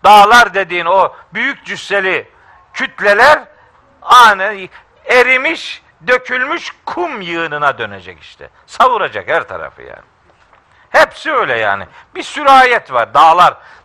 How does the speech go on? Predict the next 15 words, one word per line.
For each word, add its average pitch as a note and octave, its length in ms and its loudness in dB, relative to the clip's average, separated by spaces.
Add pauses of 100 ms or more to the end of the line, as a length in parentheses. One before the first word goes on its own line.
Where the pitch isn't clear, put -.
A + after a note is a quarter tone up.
(120)
Dağlar C4 480 4
Kur'an-ı C4 360 0
Kerim'de E3 520 -6 (320)
dağlar B3 600 4
diye B3 300 0 (200)
tez F#3 320 2
yapmak B2+ 480 -2
lazım. F2+ 340 -8
Tez. G#3 240 -2 (320)
Doktora C4+ 520 0
tezi A#3 320 -8
çıkar F3 320 -4
bundan G#2 260 -12
yani. - 280 -20 (560)
Dağlar. F3+ 440 4